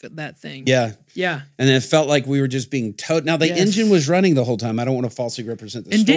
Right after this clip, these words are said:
Speaker 1: didn't your, didn't your foot, like, even give out
Speaker 2: Yes.
Speaker 1: to, like, the gas
Speaker 2: It
Speaker 1: ran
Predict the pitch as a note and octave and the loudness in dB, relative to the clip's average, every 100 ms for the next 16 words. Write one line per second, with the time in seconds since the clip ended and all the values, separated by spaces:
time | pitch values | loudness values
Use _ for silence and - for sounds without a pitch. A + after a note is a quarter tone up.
0 | C#4 - A3+ A3+ G3+ F#3+ - _ _ _ | 2 0 0 2 2 0 -2 _ _ _
1 | _ F3 C4 E4 G#3 G3+ F#3+ F3+ F#3 - | _ -2 0 -2 0 2 2 0 -4 -10
2 | - F3+ G3 - _ - E3+ E3+ F#3+ F3 | -2 -2 -2 -8 _ -8 -6 -4 -4 -2
3 | E3 D#3 - - D#3+ E3 D#3 D#3 C#3 D3 | -2 -4 -10 -16 -8 -6 -4 2 4 4
4 | F#3+ F3+ E3 E3+ D#3 D#3+ E3+ - | 2 -2 -4 -6 -6 -4 -4 -2